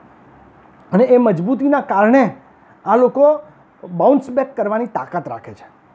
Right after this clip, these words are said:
હવે એમનું સ-, આપણું જે શિક્ષણ તંત્ર હતું એ સંસ્કૃતમાં હતું,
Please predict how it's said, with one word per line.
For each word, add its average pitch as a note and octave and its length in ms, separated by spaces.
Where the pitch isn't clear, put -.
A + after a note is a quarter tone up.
હવે A3+ 100
એમનું A#3 320
સ-, - 120
આપણું A3 380
જે C4+ 80
શિક્ષણ C4+ 420
તંત્ર C4 260
હતું C4 220
એ C4 180
સંસ્કૃતમાં G#3+ 540
હતું, G#3+ 160